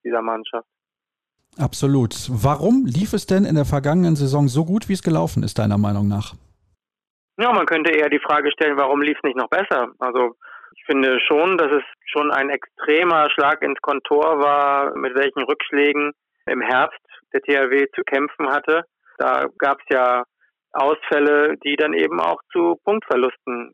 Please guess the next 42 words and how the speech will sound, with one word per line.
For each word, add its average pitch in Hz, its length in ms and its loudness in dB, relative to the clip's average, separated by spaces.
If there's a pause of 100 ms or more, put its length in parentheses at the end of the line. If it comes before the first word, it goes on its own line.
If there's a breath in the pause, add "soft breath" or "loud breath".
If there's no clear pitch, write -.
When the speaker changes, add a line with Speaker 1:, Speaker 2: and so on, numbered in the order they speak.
Speaker 1:
geführt 131 380 -4
hat, 120 160 0
also 117 260 0
Corona-bedingte 131 880 0
Ausfälle. 127 600 0 (580 soft breath)
Dann 127 400 0
gab's 127 320 -2
die 131 80 -2
Verletzung 139 460 0
von 151 120 -2
Henrik 147 360 -2
Tekeler, 135 480 0
die 135 180 -2
Verletzung 139 460 -2
von 143 240 -4
Sander 139 360 -2
Sargosen. 139 640 2 (520 loud breath)
Man 135 240 -4
könnte 151 240 0
eher 147 340 2
sagen, 139 500 0 (220)
dass - 160 -4
es 135 100 0 (240)
trotz 160 240 -2 (200)
dieser 131 260 2
Rückschläge 131 760 2
und 123 200 -4
trotz 151 220 -4 (200)
einiger 135 540 0
Hürden 147 380 0 (440 loud breath)
und 127 160 -6
Steine, 147 420 0
die 131 120 0
dem 131 160 0
T 139 160 0
H 131 100 2
W 131 180 4
in 135 120 -4
den 127 180 -2
Weg 135 160 2
geworfen 131 500 0
wurden, 131 380 0